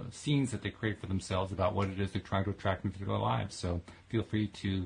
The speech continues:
go do a search for Law of Attraction Pivot Pals on Facebook and, uh, ask to join the group, and we'll be glad to let you in. Uh, B, tell people a little bit more about how to reach out to you, both,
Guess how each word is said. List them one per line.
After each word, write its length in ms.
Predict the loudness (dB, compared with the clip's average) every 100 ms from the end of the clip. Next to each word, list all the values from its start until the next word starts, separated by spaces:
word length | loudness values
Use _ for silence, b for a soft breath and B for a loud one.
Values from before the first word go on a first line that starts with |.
| 0
go 180 | 0 2
do 160 | 0
a 60 | -2
search 220 | -2 -4
for 180 | -2 -2
Law 240 | 2 2
of 60 | 0
Attraction 400 | 0 0 0 -4
Pivot 280 | -2 -2 0
Pals 400 | 0 2 0 -6 b b -6
on 200 | -4 -2
Facebook 520 | 2 0 2 -2 0
and, 360 | 0 0 0 0
uh, 20 |
ask 360 | 0 0 -2
to 40 | -2
join 200 | 0 0
the 40 |
group, 240 | 2 0 0
and 80 |
we'll 80 | -2
be 140 | -2 0
glad 260 | 2 2
to 80 | 0
let 240 | -6 -4
you 120 | -2 0
in. 220 | 0 -2 b b b 0
Uh, 140 | 2 4
B, 220 | 6 6
tell 360 | 8 6 6
people 340 | 2 0 2 4
a 40 |
little 120 | 4 2
bit 140 | 2
more 160 | 4 6
about 160 | 4
how 140 | 4 4
to 80 |
reach 240 | 6 4 6
out 180 | 4 4
to 100 | 2
you, 220 | 6 6
both, 300 | 4 2 0